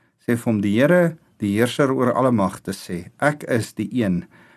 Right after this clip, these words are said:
wat jou uit die weiveld agter die klein vee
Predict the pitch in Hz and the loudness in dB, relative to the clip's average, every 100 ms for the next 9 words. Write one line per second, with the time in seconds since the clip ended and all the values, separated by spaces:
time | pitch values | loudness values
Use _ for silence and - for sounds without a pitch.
0 | _ - 110 - 101 - 98 95 - 104 | _ -2 -2 0 -2 -2 -4 -6 -2 0
1 | 120 135 135 123 - - - 95 95 - | 0 0 0 0 -4 -8 -8 -6 -8 -12
2 | _ - 170 190 165 160 117 98 98 | _ -2 2 4 2 0 -2 0 0